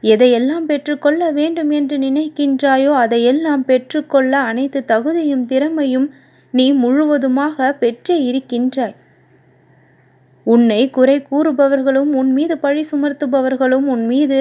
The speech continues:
குற்றம் கண்டுபிடிப்பவர்களும், அவர்களுடைய வாழ்க்கையை சரியாக வாழத் தெரியாமல்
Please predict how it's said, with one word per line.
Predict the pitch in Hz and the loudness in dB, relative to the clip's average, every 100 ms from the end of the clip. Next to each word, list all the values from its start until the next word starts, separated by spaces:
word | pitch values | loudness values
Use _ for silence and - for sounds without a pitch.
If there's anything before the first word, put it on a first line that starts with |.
| 277 | -2
குற்றம் | 277 254 339 311 | -6 -6 -2 -2
கண்டுபிடிப்பவர்களும், | 302 254 285 302 285 277 285 269 269 269 254 254 269 330 _ _ _ _ _ _ _ _ _ _ | 0 -2 -2 -4 -4 -2 -2 0 0 0 0 2 0 -4 _ _ _ _ _ _ _ _ _ _
அவர்களுடைய | - 226 254 247 247 339 339 302 | -2 0 0 0 -2 -2 -2 -2
வாழ்க்கையை | 269 262 330 - 302 269 277 | -2 -4 -4 -4 -2 0 -2
சரியாக | 302 240 240 247 320 330 | -2 -2 0 -2 -2 -2
வாழத் | 269 277 339 311 302 | -2 -2 0 -2 -2
தெரியாமல் | 285 285 277 262 247 247 | -2 -2 -4 -4 -2 0